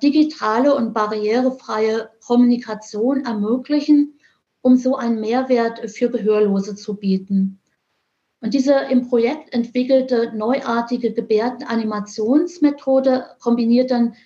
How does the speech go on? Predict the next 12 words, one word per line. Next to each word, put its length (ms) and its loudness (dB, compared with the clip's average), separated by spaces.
Methoden 600 2
des 160 -4
maschinellen 580 -4
Lernens 640 2
mit 240 2
regelbasierten 760 0
Synthesemethoden, 1400 0
die 80 -4
Text 400 -8
in 160 0
Gebärden 720 0
abbilden. 800 -2